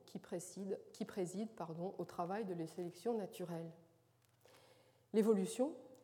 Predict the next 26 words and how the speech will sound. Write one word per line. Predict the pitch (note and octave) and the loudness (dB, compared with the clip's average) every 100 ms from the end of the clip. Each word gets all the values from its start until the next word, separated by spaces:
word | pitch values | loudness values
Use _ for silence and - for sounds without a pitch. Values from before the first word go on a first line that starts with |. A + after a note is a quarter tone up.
| - - | -20 -4
celle | - G3+ | 2 4
des | F#3 F#3+ | 4 4
espèces, | G#3 - F#3+ B3+ - - - - - _ | 2 2 0 0 -4 -12 -18 -20 -20 _
tout | - | 0
comme | A3+ A3+ | 4 6
le | G3+ | 6
développement, | F3 F3+ F3+ E3+ F#3+ C4 - - - - _ | 4 4 4 4 2 0 -4 -18 -20 -20 _
en | - | -2
particulier | F3 F#3+ - G3 G3 G3+ | 0 0 0 0 4 4
celui | G3 F3 F3 | 2 0 -2
du | D#3+ | -4
cerveau, | - D#3+ D3+ F3+ C4+ - - - - | -4 -4 -2 -2 -2 -4 -18 -20 -16
serait | - A3 C4 | 2 6 10
ainsi | C4+ C4 D4 | 8 8 4
en | B3+ | 8
quelque | A#3 G3 | 8 8
manière, | G#3+ F#3 E3+ F3 A3+ C#4 - - - - | 6 6 4 4 2 -2 -10 -20 -14 0
comme | F#3+ | 4
le | F#3+ | 4
dit | G3+ B3+ | 4 2
Changeux, | - F3+ F3+ F3 - - - - - | 2 2 2 0 -2 -12 -20 -20 2
comparable | C#4+ A#3 F#3+ G3 A3+ G#3+ | 6 8 6 4 2 2
à | F#3+ | 2
l'art | F#3 G#3 A3+ | 4 2 0
du | F#3+ | -2
collectionneur. | F#3 G3+ G3 - G3+ E3 D#3+ E3+ - | 2 4 4 0 0 0 -4 -8 -14